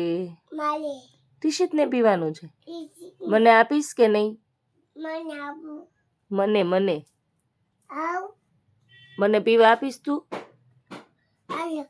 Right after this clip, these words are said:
Speaker 1: પીવો.
Speaker 2: <laughs>
Speaker 1: જલ્દી કરો.
Speaker 2: જલ્દી.
Speaker 1: જી પી લો.
Speaker 2: જલ્દી, જલ્દી કરી લઉં.
Speaker 1: જી પી લો.
Speaker 2: જલ્દી પી લેવાનું છે?
Speaker 1: જી પી લો.
Speaker 2: જી પીવો હોય ઈ પી લઉં એમ?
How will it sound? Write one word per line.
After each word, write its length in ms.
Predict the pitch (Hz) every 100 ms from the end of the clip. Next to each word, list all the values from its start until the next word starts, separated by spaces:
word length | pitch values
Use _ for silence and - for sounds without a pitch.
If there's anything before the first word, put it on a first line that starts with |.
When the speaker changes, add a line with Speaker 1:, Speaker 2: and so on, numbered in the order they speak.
| _ -
Speaker 1:
પીવો. 420 | - 311 320 294 269 262 - - _ _ _ - - - -
Speaker 2:
<laughs> 1040 | 208 160 - - 240 165 - _ _ -
Speaker 1:
જલ્દી 480 | - 403 427 403 415
કરો. 180 | 302 311 285 - _ _ -
Speaker 2:
જલ્દી. 360 | 220 240 254
Speaker 1:
જી 40 | 359
પી 180 | 427
લો. 160 | 403 392 339 - _
Speaker 2:
જલ્દી, 400 | 240 240 247 269 - -
જલ્દી 320 | 190 233 269 262
કરી 220 | 269 254
લઉં. 200 | 208 147
Speaker 1:
જી 320 | 339 440 453 359
પી 320 | 381 427 403
લો. 180 | 381 359 311 - - -
Speaker 2:
જલ્દી 300 | 240 269 285
પી 160 | 285
લેવાનું 420 | 277 269 269 262
છે? 100 | 311
Speaker 1:
જી 200 | 453 359
પી 220 | - 370 381
લો. 680 | 370 339 285 294 - - -
Speaker 2:
જી 200 | 233 262
પીવો 300 | 262 254 233
હોય 200 | 220 208
ઈ 60 |
પી 200 | 208 247
લઉં 200 | 233 175
એમ? 180 | 190 320